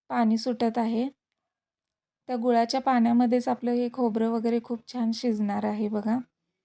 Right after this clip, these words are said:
सतत आपल्याला ढवळत राहायचं आहे.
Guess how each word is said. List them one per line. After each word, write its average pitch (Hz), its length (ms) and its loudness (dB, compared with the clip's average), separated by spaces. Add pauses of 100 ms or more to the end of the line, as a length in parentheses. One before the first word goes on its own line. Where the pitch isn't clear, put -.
(560)
सतत 254 540 -4
आपल्याला 247 440 0
ढवळत 226 420 0
राहायचं 220 420 -2
आहे. 226 320 -2